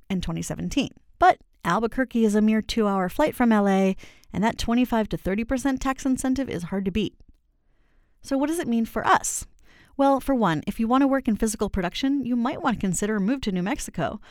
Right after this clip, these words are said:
or even a part-time move during heavy production times.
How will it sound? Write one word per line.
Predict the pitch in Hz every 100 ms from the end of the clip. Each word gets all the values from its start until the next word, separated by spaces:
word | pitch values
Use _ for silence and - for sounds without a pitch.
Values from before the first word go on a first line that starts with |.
| - -
or | 196 226
even | 262
a | 254
part-time | - 294 - 190 175
move | 165 165
during | 190 196
heavy | 190 175
production | 170 220 - 190
times. | 170 151 - - -